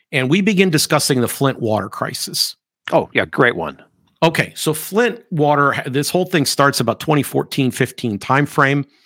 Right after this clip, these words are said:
Speaker 1: mostly is wrapped up by twenty nineteen twenty, although there's still a little teeny tiny part of it dangling out there,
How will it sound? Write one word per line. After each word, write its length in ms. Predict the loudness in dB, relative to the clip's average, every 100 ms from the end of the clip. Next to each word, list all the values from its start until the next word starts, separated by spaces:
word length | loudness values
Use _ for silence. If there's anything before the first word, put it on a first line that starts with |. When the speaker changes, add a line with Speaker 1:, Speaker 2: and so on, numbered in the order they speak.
| -20 -20 -20 -20 -8
Speaker 1:
mostly 920 | -4 2 4 4 4 0 0 0 2
is 200 | -2 0
wrapped 400 | 2 2 2 -2
up 220 | -4 -2
by 140 | -2 -2
twenty 400 | -2 -2 2 2
nineteen 600 | 2 0 -4 -2 -2 -2
twenty, 540 | -2 0 0 0 -4 -4
although 380 | -4 0 0
there's 260 | 0 -2 -2
still 460 | -4 -4 0 0 0
a 40 |
little 240 | 0 -2
teeny 380 | -6 -8 -8 -8
tiny 340 | -6 -4 -4 -4
part 300 | -2 0 0
of 60 |
it 140 | -2 -2
dangling 440 | 0 0 -2 -6
out 260 | -8 -8 -10
there, 200 | -10